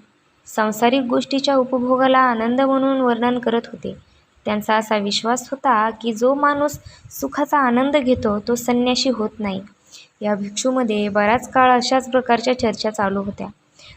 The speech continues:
मग अचानक भगवान बुद्ध तिथे आले आणि भिक्षूच्या मागे उभे राहिले आणि त्यांचे बोलणे शांतपणे ऐकू लागले.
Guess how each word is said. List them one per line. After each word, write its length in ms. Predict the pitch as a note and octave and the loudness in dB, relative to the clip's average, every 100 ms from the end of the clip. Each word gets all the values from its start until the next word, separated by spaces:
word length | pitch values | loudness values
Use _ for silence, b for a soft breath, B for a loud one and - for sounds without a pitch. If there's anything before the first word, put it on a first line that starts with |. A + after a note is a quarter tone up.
| B | B
मग 300 | A3+ A#3+ A3+ | 2 4 4
अचानक 480 | G#3+ G3+ A3+ A#3 B3+ | 0 -2 0 0 0
भगवान 380 | A3 G#3 A#3+ C4+ | -2 2 2 2
बुद्ध 280 | C4 A#3 C4+ C4 | 0 2 0 0
तिथे 240 | A#3+ A3+ | -2 0
आले 280 | G3+ F#3 G3+ - _ _ _ - | 0 0 -6 -10 _ _ _ -4
आणि 220 | A3 A#3+ | 0 0
भिक्षूच्या 480 | G#3+ A3 - C#4 C4+ | -2 -6 -6 -4 0
मागे 280 | C4 C4 D4+ | 2 2 0
उभे 240 | C#4+ A3+ | 2 0
राहिले 380 | G3 F3+ F#3+ G3+ | 0 -4 -6 -8
आणि 240 | G3 G3+ | -6 -6
त्यांचे 360 | G#3 G#3 G#3 C4+ | -4 -4 0 0
बोलणे 460 | A#3+ C4+ C4 A#3 A#3+ B B _ | 2 2 2 0 -4 B B _
शांतपणे 840 | - - G#3+ A3+ A#3 B3 B3 B3 | -6 0 0 0 -2 0 0 0
ऐकू 240 | G3+ - G3+ | -2 -4 -4
लागले. 380 | F#3+ F3+ F#3 | -4 -4 -8